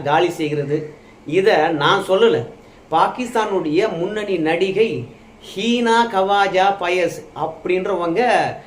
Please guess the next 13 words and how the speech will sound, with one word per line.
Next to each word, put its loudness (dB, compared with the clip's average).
கராச்சியினுடைய 0
விமான 0
நிலையத்துக்கு -2
வந்திருக்கிறாங்க. -2
கராச்சி 0
விமான -2
நிலையத்துல -2
பாத்ரூம் -2
போய் -2
பார்க்கும்போது -2
அங்க -2
தண்ணி -2
வரல. -2